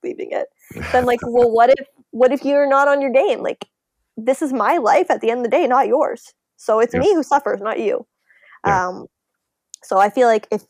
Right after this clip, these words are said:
Speaker 1: people are going through that, like, just becoming, like, a, a health advocate, trying to find a way to organize that for yourself, because I think in the long run, like, it at least served me so much more to just, like, start,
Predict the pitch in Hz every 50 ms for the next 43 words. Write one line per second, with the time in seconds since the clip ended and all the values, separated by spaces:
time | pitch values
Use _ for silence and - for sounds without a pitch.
0 | _ _ - 240 233 - 202 196 185 190 - 196 185 175 185 - 196 190 196 196
1 | 190 190 - - - - - - - - - - _ _ _ - 226 208 - -
2 | 240 - - 214 208 202 202 202 196 190 190 180 - - _ 202 190 185 - 170
3 | - - - 196 196 - 226 220 202 - - - 185 180 175 185 196 - 196 208
4 | - - - 196 196 190 - - - 214 214 185 208 202 202 208 - 202 208 208
5 | 202 196 180 175 180 - - - - - - - - - - - - - - -
6 | 202 - - - - - - _ _ _ _ _ _ _ _ _ _ _ _ _
7 | _ 190 196 190 - 214 214 202 202 196 190 180 180 185 185 190 196 208 214 220
8 | 226 233 220 208 196 - _ _ _ _ _ _ - - - - - - 185 214
9 | 208 226 220 233 254 240 - - - 226 220 202 196 202 196 196 208 - - 202
10 | 196 196 196 - - 208 185 185 196 208 240 262 277 277 _ - 220 180 180 180
11 | - _ 185 175 175 - - - - - 208 208 - -